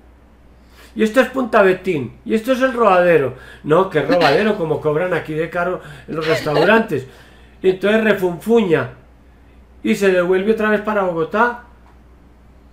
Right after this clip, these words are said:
con la sensación de que no disfrutó el paseo. Y no lo disfrutó. Porque no entendió que el paseo era todo el proceso desde que salió a Bogotá en el carro.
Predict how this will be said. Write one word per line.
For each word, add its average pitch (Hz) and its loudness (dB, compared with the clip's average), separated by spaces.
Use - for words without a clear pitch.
con 190 4
la 175 2
sensación 175 -6
de 202 0
que 170 -6
no 151 -4
disfrutó 156 -6
el 127 -8
paseo. 190 -6
Y 139 -6
no 127 -2
lo 139 -2
disfrutó. 170 -4
Porque 185 -4
no 160 0
entendió 190 0
que 196 -4
el 190 -4
paseo 160 -4
era 180 -6
todo 233 0
el 226 0
proceso 165 -6
desde 170 -4
que 160 -10
salió 147 -6
a 175 -6
Bogotá 147 -10
en 143 -8
el 151 -12
carro. 123 -10